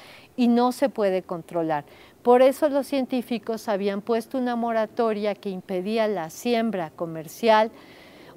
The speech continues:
o experimental de maíz transgénico. Pero eso lo lograron hacer los científicos en mil novecientos noventa y ocho.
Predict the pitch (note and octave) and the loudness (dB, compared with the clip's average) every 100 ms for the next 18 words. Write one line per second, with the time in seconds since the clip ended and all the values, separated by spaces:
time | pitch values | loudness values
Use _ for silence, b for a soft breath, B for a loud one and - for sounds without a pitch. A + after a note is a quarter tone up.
0 | - A#3+ A#3 A#3 - B3 - - A3 G#3 | 6 8 10 8 6 2 2 -2 0 -2
1 | G3 G3 A#3 B3+ A#3+ G3+ F3 F3+ - G#3 | -6 0 2 2 0 -2 -2 -4 -6 -8
2 | G#3+ - D4+ D4 - - - B B B | -6 0 0 0 -6 -14 -20 B B B
3 | B - - F4 F4 E4 E4+ - C#4 F4 | B -2 6 10 10 10 6 6 4 6
4 | D#4+ D4 B3+ A#3 C4 D4 D4+ B3+ - C4 | 6 8 6 6 4 4 2 0 0 0
5 | B3+ B3 A#3 A3+ A3+ B3 A#3+ B3 B3 G#3+ | 0 -2 -6 -6 -6 -6 -6 -4 -4 -2
6 | A#3+ D4+ E4 A#3+ G3+ A3+ G3+ G#3 G3+ F#3+ | 0 0 0 -2 -2 -6 -6 -10 -8 -10
7 | F#3 G3 G#3+ D4 D4 - | -6 -4 0 0 -2 -12